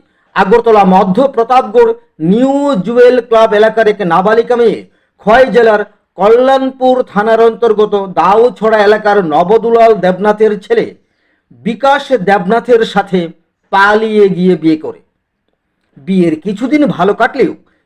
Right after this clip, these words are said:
বিকাশ দেবনাথ ওই নাবালিকা গৃহবধূর উপর শুরু করে শারীরিক ও মানসিক নির্যাতন। তারপর তাদের ঘরে এক কন্যা সন্তানের জন্ম হয়। আর কন্যা সন্তান জন্মাবার পর, অর্থাৎ গত বছর,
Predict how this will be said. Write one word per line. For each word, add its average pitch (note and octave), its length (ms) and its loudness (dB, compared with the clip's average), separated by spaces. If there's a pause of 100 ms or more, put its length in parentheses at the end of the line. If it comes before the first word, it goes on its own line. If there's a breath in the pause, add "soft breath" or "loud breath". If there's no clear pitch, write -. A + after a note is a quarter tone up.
বিকাশ G3 400 -4
দেবনাথ B3 480 -2
ওই G#3+ 160 0
নাবালিকা A#3 520 0
গৃহবধূর A3 540 0
উপর G3 300 -4 (340)
শুরু B3+ 280 -6
করে F#3+ 320 0 (140)
শারীরিক A3 680 -4
ও F#3 140 2
মানসিক F3+ 580 -4
নির্যাতন। D3+ 560 -8 (580)
তারপর A3 420 0
তাদের A3+ 400 2
ঘরে F#3+ 260 -2
এক F#3 200 -2 (300)
কন্যা G#3 440 0
সন্তানের F3 680 -4
জন্ম D#3+ 240 -8
হয়। A2 240 -12 (1400)
আর F3+ 180 -2
কন্যা B3+ 460 -2
সন্তান C4+ 640 -2
জন্মাবার A3+ 720 0
পর, G#3 280 -2 (460)
অর্থাৎ A3 380 -2 (340)
গত E3+ 240 -2
বছর, D4 360 -4